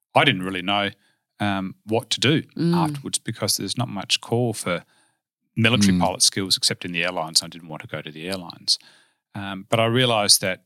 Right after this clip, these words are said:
Speaker 1: in the private sector, after speaking to some mentors, that leadership skills, um, were very much in demand, and
Speaker 2: Mm.
Speaker 1: particularly leading multidisciplinary teams. When you're
Speaker 3: Mm.
Speaker 1: flying,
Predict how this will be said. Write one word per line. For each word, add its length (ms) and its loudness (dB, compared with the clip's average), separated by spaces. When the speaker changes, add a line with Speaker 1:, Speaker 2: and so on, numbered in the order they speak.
Speaker 1:
in 120 -4
the 80 -8
private 320 -2
sector, 360 2
after 360 -6
speaking 420 0
to 60 -6
some 180 0
mentors, 520 -6
that 220 -8
leadership 400 -4
skills, 440 -4
um, 320 -10
were 100 -10
very 220 0
much 260 0
in 80 -8
demand, 440 -6
and 80 -6
Speaker 2:
Mm. 60 -6
Speaker 1:
particularly 680 -4
leading 380 -8
multidisciplinary 800 -8
teams. 500 -2
When 260 6
you're 200 4
Speaker 3:
Mm. 160 -6
Speaker 1:
flying, 560 -2